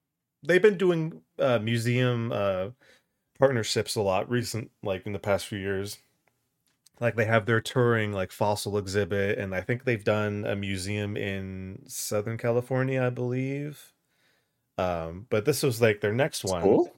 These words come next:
Speaker 1: And so, uh, they had a nice exhibit, and they had some art done to have little Pokemonified, uh, you know, Van Gogh,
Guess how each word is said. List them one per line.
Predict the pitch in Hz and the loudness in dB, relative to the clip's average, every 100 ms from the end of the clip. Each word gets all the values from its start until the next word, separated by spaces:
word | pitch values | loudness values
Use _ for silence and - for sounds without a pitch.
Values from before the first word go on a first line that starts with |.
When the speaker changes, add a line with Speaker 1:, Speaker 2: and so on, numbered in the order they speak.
| - | -2
Speaker 1:
And | 107 104 | -2 0
so, | - 107 104 101 101 _ _ _ _ _ _ _ _ _ - | 2 2 2 -2 -6 _ _ _ _ _ _ _ _ _ 0
uh, | 90 82 85 | 2 2 -2
they | 107 | 4
had | 120 113 | 4 6
a | |
nice | 117 143 170 | 4 2 0
exhibit, | 135 123 110 143 - | 2 4 4 2 2
and | 117 110 110 107 120 | 0 2 -2 -6 -4
they | 123 98 | -2 0
had | 110 107 | -2 -4
some | - 110 | -4 -4
art | 113 113 123 | -2 -2 0
done | 123 123 123 139 147 _ _ - _ _ - | 2 2 0 -4 -10 _ _ -20 _ _ -8
to | - 113 107 98 | -2 0 0 -2
have | 127 120 - 175 | 2 2 0 -6
little | 160 151 | -4 -4
Pokemonified, | - 202 208 180 175 165 - 165 156 156 160 151 - | 2 2 4 2 2 2 6 6 6 4 2 0 -2
uh, | 120 117 110 107 101 101 - _ _ _ | 2 4 6 4 2 -2 -6 _ _ _
you | 120 | -6
know, | 101 98 | -4 2
Van | 135 139 135 | 4 4 4
Gogh, | 127 143 131 | 4 2 0